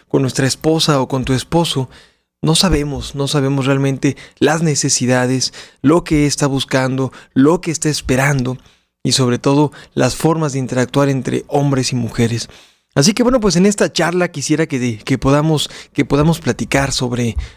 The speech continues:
aquellas necesidades emocionales que muchos hombres llegamos a tener, pero que también a veces la manera de pedirlas, pues son de mala forma, ¿no? Yo creo que, como dicen estas frases de "en el pedir está el dar", bueno, pues claramente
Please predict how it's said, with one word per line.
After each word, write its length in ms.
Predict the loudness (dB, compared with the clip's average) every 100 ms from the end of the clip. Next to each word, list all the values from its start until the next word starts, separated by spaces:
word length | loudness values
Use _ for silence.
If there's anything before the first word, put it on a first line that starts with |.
| _
aquellas 360 | -2 4 4
necesidades 840 | 4 2 0 -2 0 0 2 0 0
emocionales 720 | -2 -4 -4 0 2 2 0 -4 -12 -4
que 100 | 2
muchos 360 | 2 2 2
hombres 260 | 2 2 2
llegamos 440 | 2 2 2 0
a 40 | -2
tener, 340 | -2 0 0 -2 -18 _
pero 160 | 0 2
que 100 | 0
también 540 | 0 2 4 4 0 -6 -16
a 160 | -4 0
veces 340 | 0 -2 -8
la 100 | -8
manera 300 | -6 -2 2
de 120 | 2 2
pedirlas, 680 | 0 2 2 2 0 -2 -10 -18 _ _ _ -4
pues 120 | 0
son 160 | 0 2
de 100 | 0
mala 260 | -2 -4
forma, 520 | -6 -10 -12 -10 -8 -4
¿no? 260 | -2 -2 -4 -18 -20 -20 _
Yo 140 | -2 2
creo 160 | 2
que, 320 | 2 2 2
como 200 | 0 -2
dicen 260 | 0 0 0
estas 280 | -2 -2 -2
frases 360 | -2 -2 -4
de 140 | -2 -2
"en 140 | 0
el 140 | -2 0
pedir 520 | -2 2 2 0 -4 _
está 320 | -8 -4 0
el 100 | 0
dar", 240 | -2 -4 -2
bueno, 220 | 0 0
pues 180 | 0 -2
claramente 600 | 0 0 0 -2 -2